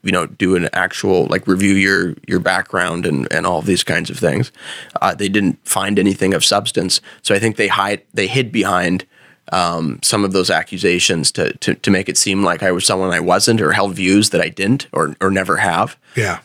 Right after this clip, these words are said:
Speaker 1: Um, more than that being the actual reason. I really do think the actual reason was, and I mean, I've talked to people, including on the Falcon campaign, who,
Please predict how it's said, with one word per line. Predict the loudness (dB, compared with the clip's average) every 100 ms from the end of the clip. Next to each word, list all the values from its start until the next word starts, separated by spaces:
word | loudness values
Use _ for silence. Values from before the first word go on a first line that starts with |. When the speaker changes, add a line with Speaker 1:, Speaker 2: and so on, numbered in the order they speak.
| -4
Speaker 1:
Um, | -2 -2 -2 2
more | 4 6 4
than | 0
that | -2 -2
being | -2 0
the | 0
actual | 0 0
reason. | 2 2 2
I |
really | 4 4 4
do | 2
think | 0 0
the | 0
actual | -2 -4
reason | 0 2 4 4
was, | 4 4 2 -2 -4 -14 -10 -4
and |
I | 0
mean, | 2
I've | 0 0
talked | -2 -2
to | -4
people, | -4 0 0
including | 4 4 4
on | 2
the | 0
Falcon | 0 0 -4 -4
campaign, | -4 -2 0 0 -2 -10 -20 -20 _
who, | 4 6 6 4